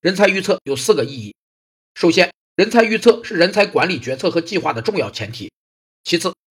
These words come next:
人才预测是解决人才供需矛盾的科学依据。第三，人才预测是提高教育投资经济效益的有效途径。第四，人才预测是实现经济社会发展规划的重要保证。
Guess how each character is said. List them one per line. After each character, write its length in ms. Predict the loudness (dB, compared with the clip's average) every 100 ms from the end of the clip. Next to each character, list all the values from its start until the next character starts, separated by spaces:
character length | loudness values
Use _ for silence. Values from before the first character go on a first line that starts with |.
| _
人 120 | 2
才 140 | 4 4
预 140 | 4
测 200 | 2 2
是 140 | -2
解 160 | 0 0
决 140 | 2
人 180 | 0 0
才 140 | 0 -2
供 160 | -4
需 100 | -2
矛 180 | -4 -2
盾 140 | -4
的 80 | -4
科 160 | -2 0
学 160 | 0
依 160 | 0 -4
据。 180 | -8 -10 _ _ _ _ _
第 120 | -4 0
三， 200 | 0 -2 _ _ -4
人 140 | 2
才 100 | 4
预 160 | 2 0
测 160 | -4 -4
是 80 | -6
提 160 | 0
高 140 | 2 4
教 200 | 4 2
育 60 |
投 180 | 0 -4
资 140 | -2 -4
经 180 | -4
济 80 | -4
效 220 | 0 0
益 80 | 0
的 80 | -4
有 160 | -8 -6
效 160 | -6
途 180 | -8 -8
径。 160 | -6 -6 _ _ _ _ _ _
第 120 | -2
四， 200 | -2 -6 -8 _ -2
人 160 | 0
才 120 | 2
预 160 | 0 0
测 180 | -4 -6
是 140 | -8
实 180 | -4 -2
现 180 | -2 -2
经 160 | -2
济 120 | -2 -2
社 120 | 0
会 140 | 0
发 160 | 0 -2
展 180 | -2 -2
规 120 | -2
划 160 | -2
的 80 | -4
重 160 | -4 -4
要 100 | -4
保 180 | -6 -10
证。 160 | -12